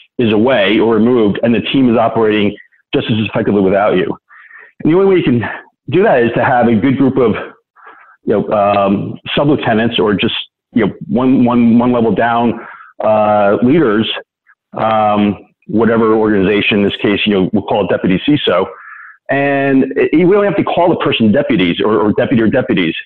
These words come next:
but, you know, it could be the, the, your, your soc person, it could be your incident response person, the, the, the two or three people, depending on the size of the organization, or three or four, who are,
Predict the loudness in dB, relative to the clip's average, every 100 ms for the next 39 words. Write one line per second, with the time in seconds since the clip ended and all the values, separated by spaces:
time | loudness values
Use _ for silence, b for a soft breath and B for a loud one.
0 | b b b b -6 0 0 2 0 0
1 | 0 2 2 0 0 0 2 2 2 0
2 | 0 0 0 0 0 0 -2 0 0 0
3 | 0 0 0 2 0 -2 B B B -2
4 | 0 0 0 -2 0 -2 -2 0 -2 0
5 | 2 2 2 -2 -2 -6 _ _ -2 0
6 | 0 0 -2 0 -2 0 -2 -2 -2 -2
7 | 0 -2 0 0 2 2 2 0 0 0
8 | -2 -4 b b b b -8 -4 0 0
9 | 0 0 0 -2 -4 -2 0 2 2 0
10 | -4